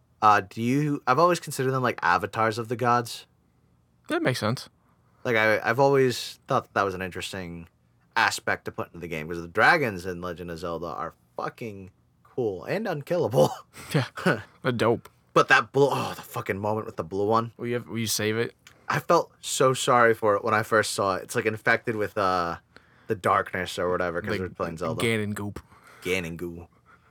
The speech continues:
Speaker 1: They needed a Splatoon. But I, they needed Mario from Mario Sunshine.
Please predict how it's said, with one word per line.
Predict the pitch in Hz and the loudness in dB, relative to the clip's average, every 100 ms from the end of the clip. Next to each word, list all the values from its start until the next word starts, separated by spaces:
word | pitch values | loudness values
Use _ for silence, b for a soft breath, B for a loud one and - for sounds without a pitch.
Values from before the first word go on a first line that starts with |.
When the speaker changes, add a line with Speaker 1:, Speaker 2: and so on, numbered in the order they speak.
| _ | _
Speaker 1:
They | 87 | -8
needed | 98 101 92 | -4 -4 -2
a | 92 | -2
Splatoon. | - - - 87 - - 113 110 92 82 80 _ b b b b b _ - | -4 -8 -6 -8 -8 -6 -4 -2 -6 -12 -18 _ b b b b b _ 0
But | 117 | 4
I, | 113 113 110 101 | 6 6 6 4
they | 101 | 0
needed | 120 120 110 95 | -2 -2 -4 -6
Mario | 98 110 110 110 110 101 90 | -4 2 4 6 4 2 -2
from | - 92 90 92 | -6 -10 -10 -2
Mario | 101 101 104 101 90 | 2 2 2 0 -2
Sunshine. | 82 - - - 104 101 98 - 82 71 65 76 | -4 -8 -4 -2 -2 -4 -6 -4 -4 -4 -8 -10